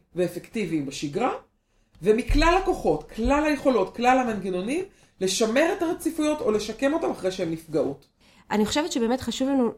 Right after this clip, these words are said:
Speaker 2: גם להתייחס לכך שקושי יכול להגיע לעתים קרובות,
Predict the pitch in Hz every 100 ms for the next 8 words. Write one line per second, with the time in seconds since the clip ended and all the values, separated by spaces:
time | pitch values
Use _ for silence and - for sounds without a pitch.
0 | - - 214 247 247 233 226 214 214 -
1 | 208 - 247 254 311 285 - 180 247 254
2 | 214 202 233 208 185 - 226 - 190 175
3 | 208 220